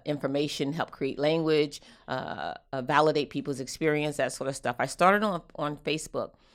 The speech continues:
I've been writing every day since two thousand and ten. Uh, and so I wanted to talk about what, what I think is special and what my vision is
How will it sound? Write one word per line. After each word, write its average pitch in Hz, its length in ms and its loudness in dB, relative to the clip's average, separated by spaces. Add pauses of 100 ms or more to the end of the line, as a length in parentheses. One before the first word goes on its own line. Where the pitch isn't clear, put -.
(240)
I've 160 80 6
been 180 100 10
writing 165 300 12
every 170 240 8
day 151 320 4
since 139 300 -6
two - 180 -6
thousand 143 400 2
and 127 160 -6
ten. 120 460 -2 (520)
Uh, 147 280 2 (180)
and 165 100 -4
so 175 120 6
I - 20 10
wanted 214 300 6
to 196 60 0
talk 175 140 8
about 156 300 4
what, 147 260 2
what 156 140 6
I 151 120 4
think 170 340 2
is 143 120 0
special 156 420 2
and 156 100 4
what 170 180 10
my 160 160 6
vision 180 460 8
is 131 420 -2